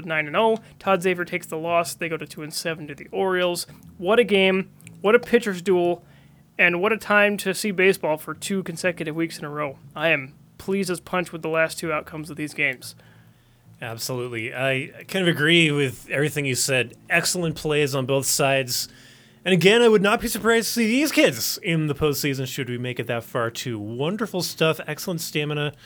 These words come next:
Speaker 2: and all around some good baseball. So I'll leave it to you, Mike, to close it out, but thanks for having me on board, and, uh, we'll see you guys next time.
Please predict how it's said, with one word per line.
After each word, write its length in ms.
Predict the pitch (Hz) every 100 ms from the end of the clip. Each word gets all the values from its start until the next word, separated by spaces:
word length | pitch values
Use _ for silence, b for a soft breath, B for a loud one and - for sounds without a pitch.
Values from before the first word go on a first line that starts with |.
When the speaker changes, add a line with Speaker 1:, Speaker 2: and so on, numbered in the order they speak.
| B B B B
Speaker 2:
and 160 | 120 110
all 200 | 120 117
around 240 | 113 113
some 180 | 110 110
good 180 | 107 101
baseball. 440 | 104 101 - 92
So 120 | 90 120
I'll 120 | 196
leave 180 | 240 233
it 60 | 233
to 100 | 233
you, 80 | 214
Mike, 180 | 226
to 60 | -
close 240 | 214 208
it 60 | 190
out, 140 | 214
but 100 | 196
thanks 200 | 185 226
for 80 | -
having 160 | 220 220
me 80 | 214
on 160 | 196
board, 300 | 180 277 262 - B B B B
and, 180 | 135 135
uh, 120 | 131
we'll 80 | 160
see 160 | 180 269
you 40 |
guys 160 | 262 208
next 300 | 240 - -
time. 320 | 240 107